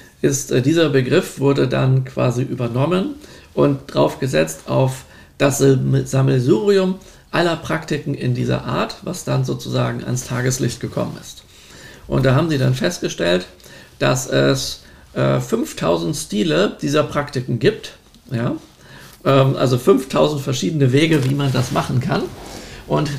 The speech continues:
die haben das dann, ähm, miteinander verglichen und kategorisiert und dann festgestellt, dass es, dass man das in,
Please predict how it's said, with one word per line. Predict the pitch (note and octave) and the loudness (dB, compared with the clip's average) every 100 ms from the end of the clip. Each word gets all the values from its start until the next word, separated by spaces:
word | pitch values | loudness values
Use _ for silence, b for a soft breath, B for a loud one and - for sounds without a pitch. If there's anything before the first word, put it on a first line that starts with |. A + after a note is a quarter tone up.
| C3+ | 0
die | F#3 | 2
haben | E3+ E3 D#3 D#3+ - - - | 2 0 0 0 -2 -6 -2
das | D3 - | -2 0
dann, | D3+ C#3+ D3 B B B B | 0 0 0 B B B B
ähm, | - C#3 C3+ C3 B2+ - - | 0 2 4 4 0 -2 -10
miteinander | - C#3 - C3+ C3+ C3 C3 | -2 -2 2 2 4 4 2
verglichen | C3 A#2+ F3+ F#3 | 2 2 2 0
und | - C3 | -4 -4
kategorisiert | - C#3 C#3 B2+ A#2+ A2+ A2 D#3 A3+ - | -2 -2 -2 0 -2 -2 0 2 2 -2
und | C3 | -6
dann | C3 C3+ | -2 -2
festgestellt, | C#3 C3+ B2+ C3 C3+ C3 C3 B B B | -2 -4 -6 0 0 0 -4 B B B
dass | C3+ C#3 C3 | 0 2 2
es, | C#3 C#3 C#3 - - | 2 2 0 -8 -8
dass | - C3 | -4 -2
man | C3 B2+ | 0 0
das | B2 A#2+ | 0 -2
in, | - A#2+ A#2+ A#2+ | -2 -2 0 -2